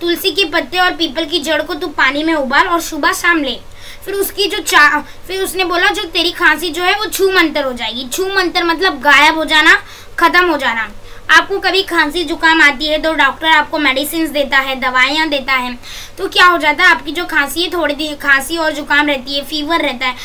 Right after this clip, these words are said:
कुछ भी, वो थोड़े दिन में ख़त्म हो जाती है आप मेडिसिन लेने के बाद। तो उसे ही छू मंत्र बोला है, ख़त्म हो जाना, रिकवर हो जाना आप,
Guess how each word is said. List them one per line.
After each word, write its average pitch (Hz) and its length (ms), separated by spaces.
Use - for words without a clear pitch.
कुछ 349 180
भी, 294 220
वो 370 80
थोड़े 349 240
दिन 349 260
में 392 160
ख़त्म 349 340
हो 330 60
जाती 254 440
है 214 160
आप 311 160
मेडिसिन 330 540
लेने 294 260
के 285 120
बाद। 233 300
तो 381 100
उसे 370 340
ही 415 140
छू 392 200
मंत्र 320 340
बोला 247 240
है, 240 120
ख़त्म 330 340
हो 349 60
जाना, 330 320
रिकवर 320 760
हो 349 100
जाना 247 320
आप, 214 120